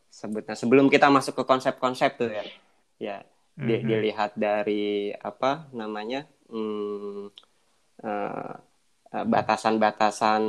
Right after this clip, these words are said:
Speaker 1: di sekitar, eh, area yang akan kita buat, terus eh, bali-, eh,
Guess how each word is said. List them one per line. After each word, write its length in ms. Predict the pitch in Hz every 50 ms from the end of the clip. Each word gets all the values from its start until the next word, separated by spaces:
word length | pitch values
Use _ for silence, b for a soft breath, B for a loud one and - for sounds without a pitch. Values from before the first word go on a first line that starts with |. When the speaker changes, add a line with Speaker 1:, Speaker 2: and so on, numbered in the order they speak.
| 107 107 107 104 104 104
Speaker 1:
di 80 | 104 104
sekitar, 720 | - - - - 117 110 - - 107 107 104 104 101 98 - _ _ _ _ _ _ _ _ _ _
eh, 640 | - 110 107 107 107 107 104 104 107 104 104 104 101 101 - _ -
area 300 | 113 113 113 113 110 110 110 107
yang 60 | -
akan 300 | - 107 - - 104 104
kita 240 | 101 107 101 104 104 104
buat, 640 | 107 120 127 120 117 117 113 113 110 - - -
terus 480 | 113 107 107 107 107 104 - - - _ _ _ _ _ _ _ - -
eh, 840 | 107 104 104 104 104 101 104 104 101 - 107 107 - 104 - - -
bali-, 360 | 104 - 110 107 107 107 107
eh, 280 | - 107 107 110 110